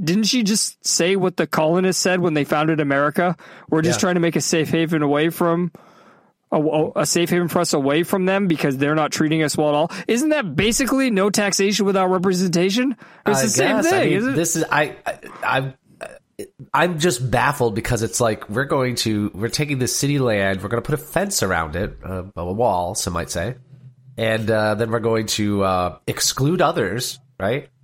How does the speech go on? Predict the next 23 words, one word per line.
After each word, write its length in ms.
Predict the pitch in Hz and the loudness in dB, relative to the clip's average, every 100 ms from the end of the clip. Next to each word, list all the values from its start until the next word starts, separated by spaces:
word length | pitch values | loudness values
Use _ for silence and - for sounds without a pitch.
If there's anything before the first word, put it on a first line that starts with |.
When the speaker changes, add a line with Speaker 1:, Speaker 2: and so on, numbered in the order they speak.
| _ _ _ _ - | _ _ _ _ -4
Speaker 2:
And 180 | 113 120 | -2 0
then 140 | 123 | 0
we're 100 | 120 | 0
going 240 | 117 120 120 | 2 0 0
to 480 | 113 113 110 104 - | 0 0 0 -2 -4
implement 400 | 123 151 143 139 - | -6 -2 -2 -2 -8
rule 640 | - 110 135 156 165 170 - _ | -6 -2 0 0 -2 -6 -12 _
of 160 | 117 107 | -8 -4
law, 460 | 113 131 151 185 - | 0 2 4 2 0
and 280 | 127 113 107 | -4 -4 -2
then 800 | 131 143 170 202 208 214 220 226 - _ - - _ _ - - _ _ _ _ _ - | 0 2 2 2 0 -4 -4 -6 -8 _ -20 -20 _ _ -20 -20 _ _ _ _ _ -4
what? 420 | 196 - - - | -2 -2 -4 -4
Like, 140 | 123 120 | -2 0
what? 200 | 156 - - _ _ - - - _ _ - | -2 -4 -20 _ _ -20 -20 -20 _ _ -6
This 160 | 117 | -2
is, 160 | 147 131 | 0 0
this 180 | 127 131 | -2 -2
is 140 | 143 | -2
Chaz, 680 | - 160 156 175 202 196 - - _ _ - - | 0 0 2 2 0 -4 -8 -14 _ _ -12 -2
but 280 | 160 - - | -2 -2 -4
also, 440 | - 170 190 175 147 - - | -2 0 0 0 -4 -12 -6
this 160 | 147 | -2
is 360 | 147 139 139 - | 0 -2 -6 -12